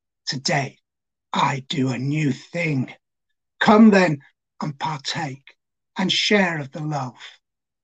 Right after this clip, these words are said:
of the staff of life, and see what he has for you today. See what he will do today amongst us.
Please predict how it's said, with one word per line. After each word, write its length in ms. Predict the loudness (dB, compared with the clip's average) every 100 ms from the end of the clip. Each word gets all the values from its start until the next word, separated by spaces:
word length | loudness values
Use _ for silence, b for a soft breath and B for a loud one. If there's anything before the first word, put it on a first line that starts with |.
| -14
of 120 | -8
the 80 | -2
staff 480 | 0 4 4 4 -4
of 180 | -4 2
life, 480 | 4 4 0 -10 _ _ _ _ _ _ _
and 120 | -6
see 640 | -4 -4 -4 -2 -2 -4 -10 _ _ _ _ _
what 180 | -20 -16
he 160 | -12 -8
has 400 | -4 -4 -6 -12
for 180 | -20
you 440 | -16 -10 -8 -10 -12 -16
today. 540 | -16 -12 -14 -14 -16 _ _ _ _ _ _ _
See 260 | -10 -6 -6
what 180 | -6 -8
he 140 | -10
will 160 | -10 -10
do 260 | -10 -10
today 540 | -8 -12 -10 -8 -6 -6
amongst 640 | -8 -8 -8 -8 -12 -12
us. 280 | -14 -12